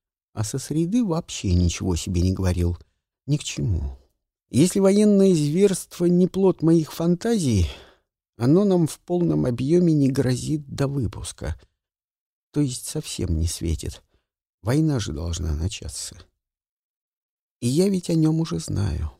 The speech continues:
Повлиять на мой внутренний мир оно не сможет. Я надел на лицо каменную маску и отрывался на учебе, не забывая совершенствовать магию, и настырно лез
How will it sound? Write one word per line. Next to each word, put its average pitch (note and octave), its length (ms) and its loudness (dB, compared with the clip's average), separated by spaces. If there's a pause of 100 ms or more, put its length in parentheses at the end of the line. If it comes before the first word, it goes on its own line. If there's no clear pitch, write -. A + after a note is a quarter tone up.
(520)
Повлиять C#3 520 2
на D#3+ 100 4
мой F3 500 6
внутренний D#3 720 0
мир F3 420 -2 (100)
оно C#3+ 260 -6
не D3 160 -2
сможет. F2+ 640 -8 (960)
Я A2+ 180 2
надел G#3+ 360 6
на G3+ 80 4
лицо D3+ 340 0
каменную B2 640 2
маску F3+ 640 -2
и D#3+ 80 0
отрывался C3 640 -4
на A#2+ 140 -2
учебе, E2+ 560 -4 (320)
не C3 100 4
забывая C#3 460 4
совершенствовать A2 1400 -4
магию, E3+ 720 2 (140)
и B2+ 200 0
настырно C#3+ 640 -2
лез G#2+ 460 -4